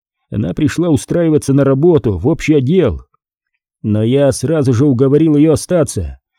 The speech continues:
при мне секретарем. Она согласилась, и начались безумные, ни на что не похожие дни.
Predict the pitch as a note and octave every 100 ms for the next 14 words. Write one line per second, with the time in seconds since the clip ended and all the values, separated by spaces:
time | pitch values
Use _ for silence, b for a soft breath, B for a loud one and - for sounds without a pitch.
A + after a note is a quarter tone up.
0 | _ - A#2 A2+ C3 D3+ C3+ - B2 B2
1 | C3 B2+ D#3+ C#3+ G2 C2 - _ _ _
2 | _ _ - A#2+ F#3+ G3 G3 F3 - A3
3 | F#3+ F2+ - - _ _ _ _ A2+ A#2
4 | A#2+ - F#3+ E3+ G#2 B2+ C#3+ C#3+ G3 E3+
5 | D3 A2+ E2 G2+ C3 - F#3+ E3+ D3+ D#3+
6 | - E3 F3 D3 A#2 F#3+ B2 C2+